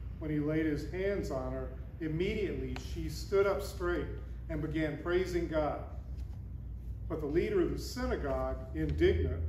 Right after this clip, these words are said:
because Jesus had cured on the Sabbath, kept saying to the crowd, "There are six days on which work ought to be done. Come on those days and be cured, and not on the Sabbath day."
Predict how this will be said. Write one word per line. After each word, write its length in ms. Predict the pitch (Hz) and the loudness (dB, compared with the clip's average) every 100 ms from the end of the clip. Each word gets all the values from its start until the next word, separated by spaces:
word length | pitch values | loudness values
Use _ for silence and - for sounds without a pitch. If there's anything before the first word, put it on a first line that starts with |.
| - | -2
because 400 | 151 143 139 151 | 0 0 0 0
Jesus 500 | 165 175 165 - - - - | 0 0 -2 -4 -4 -4 -2
had 340 | - 151 - - | 2 2 2 0
cured 320 | 214 214 - | 4 6 6
on 140 | 143 | 4
the 60 | - | 2
Sabbath, 580 | - 170 160 156 - - - - - - - | 2 4 4 4 2 -4 -4 -4 -4 -4 0
kept 260 | 175 175 | 0 0
saying 420 | - 185 180 170 | -2 0 2 2
to 60 | 151 | 0
the 120 | 143 | -2
crowd, 500 | - 165 160 151 - - - - - - - | -2 2 2 2 0 -2 -4 -6 -4 -4 0
"There 140 | 180 | 4
are 60 | 180 | 4
six 400 | 175 247 240 - | 2 0 -2 -2
days 400 | 190 220 208 147 | 4 4 4 2
on 240 | 143 143 | 0 0
which 160 | 147 147 | 0 0
work 360 | 131 147 156 156 | 0 2 2 4
ought 240 | 156 156 | 2 2
to 60 | 151 | 0
be 180 | 143 135 | -2 0
done. 420 | 160 156 - - - - - - | 2 2 0 -2 -6 -6 -6 -4
Come 220 | 180 175 | -2 0
on 200 | 156 139 | 0 2
those 340 | 180 214 - | 6 6 4
days 420 | - 143 139 139 143 | 0 0 2 0 -2
and 100 | - | -2
be 200 | 143 - - | -2 -2 -2
cured, 420 | 202 180 131 - - - - | 0 2 0 -4 -6 -6 -6
and 140 | 165 156 | -4 4
not 220 | 175 170 | 6 6
on 200 | 151 151 | 4 2
the 80 | 139 | -2
Sabbath 720 | - - 240 208 127 - - | -4 0 0 0 -4 -6 -6
day." 300 | 135 127 | -6 -4